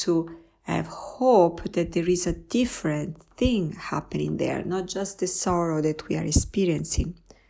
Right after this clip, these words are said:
So we need to turn and we need to hear for our name to be called, because every suffering we go through is, is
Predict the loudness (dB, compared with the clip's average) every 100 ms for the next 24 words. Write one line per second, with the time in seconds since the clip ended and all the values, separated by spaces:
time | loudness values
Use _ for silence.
0 | _ -10 -4 0 0 0 0 -2 0 0
1 | 0 -2 -6 -10 _ _ _ _ _ -2
2 | 2 2 2 -2 -2 -6 -4 0 4 4
3 | 4 0 -2 0 0 0 0 0 0 -4
4 | -6 -2 0 0 -2 2 2 2 -2 -10
5 | -14 -18 -20 -20 _ -16 -6 0 2 2
6 | 0 -6 _ _ _ 0 2 0 0 -2
7 | -4 -18 _ _ _ -2 0 4 4 2
8 | 0 -2 0 0 0 -2 -2 -2 0 0
9 | -2 -2 -2 -2 -4 -8 _ _ _ _
10 | 2 2 0